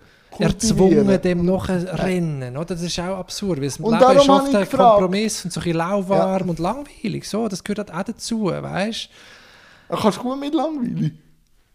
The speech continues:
Speaker 2: Ja, ich kann es eigentlich noch gut, also ich kann es eigentlich nicht so schlecht. Ich finde auch,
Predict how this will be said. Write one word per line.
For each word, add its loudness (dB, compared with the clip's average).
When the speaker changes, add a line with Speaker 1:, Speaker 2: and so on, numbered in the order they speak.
Speaker 2:
Ja, 0
ich 0
kann -6
es -6
eigentlich -2
noch 2
gut, -2
also 2
ich -2
kann 0
es -2
eigentlich -4
nicht -8
so -4
schlecht. -4
Ich -10
finde -2
auch, -2